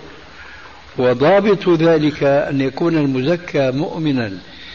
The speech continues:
يخشى الله ويخاف منه، كما ترون في تاريخ وفي سيرة هؤلاء الخلفاء الراشدين الذين بشروا بالجنة.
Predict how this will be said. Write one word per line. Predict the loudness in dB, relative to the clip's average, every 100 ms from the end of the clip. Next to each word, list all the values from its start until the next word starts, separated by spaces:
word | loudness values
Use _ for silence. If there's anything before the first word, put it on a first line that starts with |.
| -20 -20 -6
يخشى | 0 0 0 -2
الله | 0 2 4 2 0 -6
ويخاف | -4 -2 0 2 2 2
منه، | 0 0 0 -2 -6 -12 -20 -20 -20 -4
كما | -2 0 0
ترون | 0 2 2 2 0
في | 0 2 2 0 -4 -14 -20 -20 -12 0
تاريخ | 2 4 4 4 2
وفي | -2 -2 -4
سيرة | -2 0 2 0 -2
هؤلاء | -2 0 0 2 2 2 -2 -14 -18 -20 -10 -2
الخلفاء | -2 0 0 0 2 2
الراشدين | 2 2 0 0 -2 2 2 2 0 -4 -16 -20 -20 -16 -6
الذين | -2 0 0 0 0 2 2
بشروا | 2 -2 -2 0 2 4 4
بالجنة. | 2 0 0 0 2 2 2 0